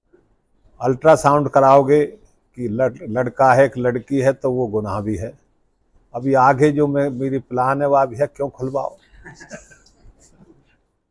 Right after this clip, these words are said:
हैं? नहीं, इलेक्शन का दौर है,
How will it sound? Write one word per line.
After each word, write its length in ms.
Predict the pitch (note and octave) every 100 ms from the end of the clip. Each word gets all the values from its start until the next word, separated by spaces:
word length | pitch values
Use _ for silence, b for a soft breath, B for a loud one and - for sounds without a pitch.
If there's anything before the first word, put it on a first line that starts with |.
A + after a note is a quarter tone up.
| _ -
हैं? 240 | A#2+ D3+ _ _ _ _ _ _ _ _ _ _ _ -
नहीं, 180 | C#3+ E3+ _ _ _ _ _ _ - -
इलेक्शन 460 | B2+ D#3 D#3 F3 E3
का 160 | D#3+
दौर 300 | C3+ B2 A2
है, 300 | F2+ E2 _